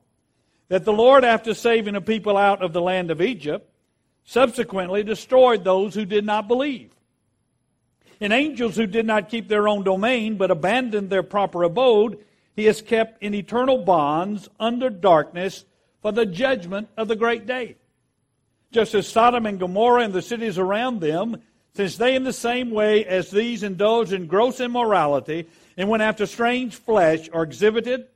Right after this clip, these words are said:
as an example and undergoing the punishment of eternal fire." So God said,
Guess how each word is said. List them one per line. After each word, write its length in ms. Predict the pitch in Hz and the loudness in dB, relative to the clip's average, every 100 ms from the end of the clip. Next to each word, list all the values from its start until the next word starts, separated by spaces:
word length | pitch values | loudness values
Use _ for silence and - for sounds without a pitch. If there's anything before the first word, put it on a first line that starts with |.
| _ | _
as 180 | 170 160 | -6 -4
an 100 | 170 | -6
example 680 | 156 127 185 214 220 226 220 | -8 -4 -2 -2 -2 -6 -6
and 140 | 170 170 | -12 -6
undergoing 680 | 190 214 214 208 175 151 | -6 -4 -2 0 0 -2
the 80 | 156 | -6
punishment 640 | 151 - 226 170 - 156 160 _ _ _ | -8 -6 -6 -6 -8 -8 -8 _ _ _
of 120 | - 175 | -8 -6
eternal 340 | 170 202 214 | -6 -6 -6
fire." 380 | 202 220 156 104 _ _ _ _ _ _ _ | -6 -8 -10 -18 _ _ _ _ _ _ _
So 180 | 208 185 | -2 4
God 340 | 208 233 202 | 4 4 2
said, 380 | 233 214 202 | 0 2 0